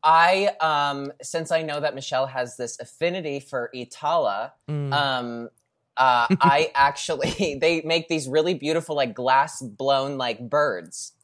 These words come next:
Speaker 1: And
Speaker 2: That
Speaker 1: I,
Speaker 2: is very
Speaker 1: um,
Speaker 2: me. That is very
Speaker 1: it's
Speaker 2: me.
Speaker 1: very
Speaker 2: I have
Speaker 1: you.
Speaker 2: a whole,
Speaker 1: Oh.
Speaker 2: did you know that I have a whole menagerie of glass animals?
Speaker 1: I've seen them.
Speaker 2: Yeah.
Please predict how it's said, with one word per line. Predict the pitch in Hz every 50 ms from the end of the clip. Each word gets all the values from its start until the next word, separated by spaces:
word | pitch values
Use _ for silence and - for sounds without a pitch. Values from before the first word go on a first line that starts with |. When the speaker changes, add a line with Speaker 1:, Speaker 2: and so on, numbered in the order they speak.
| _ _ _ _ _ _ _ _ -
Speaker 1:
And | 147 151 147 143 143 147 143
Speaker 2:
That | 156 - -
Speaker 1:
I, | 143 139 143 147
Speaker 2:
is | 151 156
very | 160 185 175 175
Speaker 1:
um, | 165 156 151 147 127
Speaker 2:
me. | 120 120 - _ - -
That | - 156 147
is | 156 143
very | - 143 131 131
Speaker 1:
it's | 175 107 110
Speaker 2:
me. | 156 143
Speaker 1:
very | 117 147 151 160 175 - - 196 170 156
Speaker 2:
I | 196
have | 226 247 262 254 247
Speaker 1:
you. |
Speaker 2:
a | 240
whole, | 202 - 254 240 247 254
Speaker 1:
Oh. |
Speaker 2:
did | 220 - 254 208
you | 247
know | 247 240 240
that | 240 247
I | 247
have | 233 220 196
a | 208
whole | 175 214 208
menagerie | 202 196 196 185 185 190 147 185 175
of | 170 156
glass | 147 170 160 156 -
animals? | 165 151 156 170 185 208 233 - - - _ _ _ -
Speaker 1:
I've | 139 151 -
seen | - - - 190 214 202 147
them. | 110 98 95 92 92 117 156
Speaker 2:
Yeah. | - 139 127 90